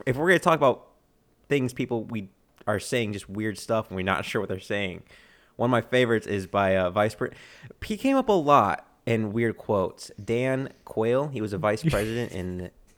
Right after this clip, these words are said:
Speaker 1: in the
Speaker 2: That was my last quote.
Speaker 1: <laughs> God damn, well, I'm gonna beat you to it. <laughs>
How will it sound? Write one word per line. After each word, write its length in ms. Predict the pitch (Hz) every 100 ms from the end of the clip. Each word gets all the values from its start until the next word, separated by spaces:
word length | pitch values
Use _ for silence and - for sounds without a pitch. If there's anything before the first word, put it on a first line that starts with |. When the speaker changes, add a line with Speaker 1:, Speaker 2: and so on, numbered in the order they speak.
| _ - - -
Speaker 1:
in 140 | 117
the 220 | 104 95
Speaker 2:
That 80 | 175
was 160 | 165 156
my 120 | 156
last 340 | 139 147 -
quote. 400 | - 160 139 107 - - - -
Speaker 1:
<laughs> 400 | - - - -
God 300 | 202 - 131
damn, 160 | - 127
well, 80 | 143
I'm 140 | 135
gonna 200 | 151 165
beat 220 | 143 160 135
you 80 |
to 220 | 120 139 117
it. 220 | 117
<laughs> 40 | -